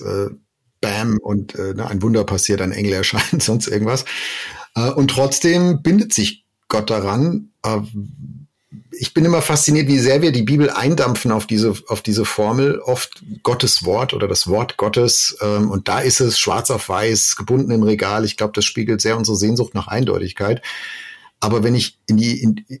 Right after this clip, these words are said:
in dieses Wort Gottes reinschaue, dann stelle ich fest, dass, äh, der, die Begrifflichkeit Gott redet oder das Reden Gottes ist deutlich weiter als dieses Buch.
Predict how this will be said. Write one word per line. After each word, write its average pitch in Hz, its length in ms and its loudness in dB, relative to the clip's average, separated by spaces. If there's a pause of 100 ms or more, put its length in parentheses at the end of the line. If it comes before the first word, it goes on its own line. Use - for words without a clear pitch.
(200)
in 107 100 4
dieses 110 220 2
Wort 107 160 2
Gottes 98 260 0
reinschaue, 113 560 4
dann 107 120 4
stelle 110 200 2
ich 107 100 0
fest, 120 220 0
dass, - 240 2
äh, 117 220 -4
der, 104 180 -2
die 101 140 -4
Begrifflichkeit 107 680 -2
Gott 107 260 0
redet 139 380 2
oder 98 140 0
das 101 200 0
Reden 147 220 2
Gottes 107 280 2
ist - 140 0
deutlich 123 320 2
weiter 110 300 0
als 85 140 -2
dieses 87 260 -6
Buch. - 380 -4